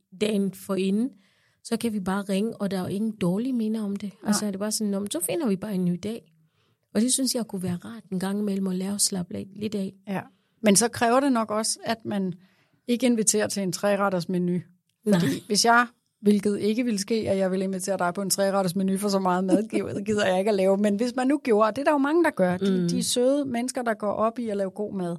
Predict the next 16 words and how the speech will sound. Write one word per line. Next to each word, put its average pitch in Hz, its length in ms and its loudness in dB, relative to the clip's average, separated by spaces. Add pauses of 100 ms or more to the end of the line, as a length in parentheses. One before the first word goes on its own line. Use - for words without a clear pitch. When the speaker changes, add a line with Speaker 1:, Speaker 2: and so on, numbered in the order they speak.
(100)
Speaker 1:
Ja. 208 180 2 (840)
Speaker 2:
Og 196 120 -2
du 233 100 2
så 226 140 2
s-, - 340 -2 (160)
ringer 196 500 -4 (640)
en 196 120 2
time 202 300 0
inden 190 140 -2
og 180 80 0
siger, 180 300 -2 (960)
"Jeg 190 180 4
er 185 40 4
ikke 190 160 -2
lige 190 200 -2
sådan 170 340 -2